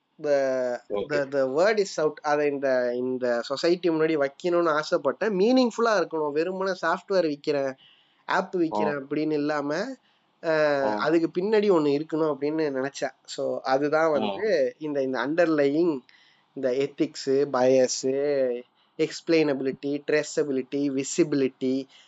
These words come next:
Speaker 1: இது எல்லாமே.
Speaker 2: ம், ம்.
Speaker 1: So,
Speaker 2: சூப்பர்.
Speaker 1: more on that.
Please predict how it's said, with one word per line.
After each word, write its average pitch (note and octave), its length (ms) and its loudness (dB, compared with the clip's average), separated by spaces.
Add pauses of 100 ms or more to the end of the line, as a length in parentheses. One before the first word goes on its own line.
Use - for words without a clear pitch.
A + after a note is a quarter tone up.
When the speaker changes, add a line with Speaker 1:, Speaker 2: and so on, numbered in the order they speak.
(120)
Speaker 1:
இது C3+ 120 -4
எல்லாமே. F3 520 2 (840)
Speaker 2:
ம், A2+ 320 0 (240)
ம். G2 240 -6
Speaker 1:
So, E3 300 2
Speaker 2:
சூப்பர். D3+ 240 4
Speaker 1:
more G#3 200 4
on F3 180 0
that. D3+ 180 -4